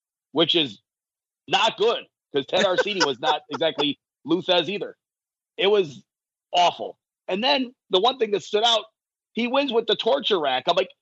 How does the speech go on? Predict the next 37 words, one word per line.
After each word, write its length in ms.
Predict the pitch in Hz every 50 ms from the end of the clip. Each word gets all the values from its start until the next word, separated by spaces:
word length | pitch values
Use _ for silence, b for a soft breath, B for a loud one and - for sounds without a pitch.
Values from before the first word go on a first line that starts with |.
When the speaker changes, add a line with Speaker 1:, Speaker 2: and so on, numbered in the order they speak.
| _ -
Speaker 1:
you 100 | 240 254
know, 140 | 320 440
your 160 | 415 285 202 190
world 260 | 202 240 269 247 -
champion 480 | - - 226 254 247 - 170 160 156
does 220 | 143 180 190 208 170
this 160 | 175 170 -
for 140 | - - 185
a 100 | 165 - _ - -
finish. 220 | - - 233 147 - -
Why 160 | 180 214 269
is 120 | 277 208 190
he 100 | 220 208
doing, 360 | - - 202 220 202 170 151 - _ _ _
he 120 | - 220 196
couldn't 180 | - 240 233
have 100 | 220 180
done 140 | 196 190 185
a 100 | 156 131 -
bear 240 | - 131 160 190 196
hug 180 | 170 196 208 196
or 100 | 214 196
something. 380 | - 202 190 208 233 220 220 196
And 80 | 170
that's, 260 | 180 208 208 - - _ _ _ _ -
again, 320 | 202 202 247 285 214 269 _ _ _ -
that's 160 | 214 254 -
not 220 | - 226 - -
his 140 | 208 220 -
fault. 220 | - 135 123 123 -
That's, 160 | 208 247 226 - _ _ _ _ _
somebody 300 | _ - 202 220 - 170
should 180 | 143 - 160 147
have 180 | 131 123 120
said, 200 | - - 151 131 113
like, 140 | 117 117 _ _ _ -
"Hey, 200 | 156 135 104